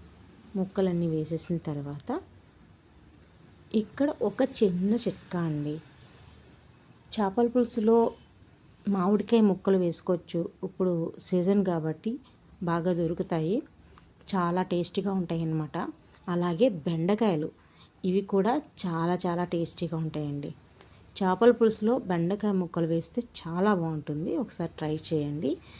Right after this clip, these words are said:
చివరిగా కొత్తిమీర వేసేసి ఒక్కసారి పైకి కిందకి కదపాలి. కదిపిన తర్వాత మూత పెట్టి ఫైవ్ to ఫిఫ్టీన్ మినిట్స్ పులుసుని దగ్గర పడే వరకు ఉడికించాలి.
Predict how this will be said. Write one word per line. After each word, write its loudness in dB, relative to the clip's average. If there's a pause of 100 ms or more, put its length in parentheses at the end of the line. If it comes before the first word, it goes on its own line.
(320)
చివరిగా 2
కొత్తిమీర 2
వేసేసి -2 (720)
ఒక్కసారి 0 (300)
పైకి 0
కిందకి -2
కదపాలి. -2 (180)
కదిపిన -2
తర్వాత -6
మూత 2 (160)
పెట్టి 0 (800)
ఫైవ్ 2
to 6 (460)
ఫిఫ్టీన్ 4
మినిట్స్ 2 (380)
పులుసుని 2 (220)
దగ్గర 2
పడే 2
వరకు 2
ఉడికించాలి. -2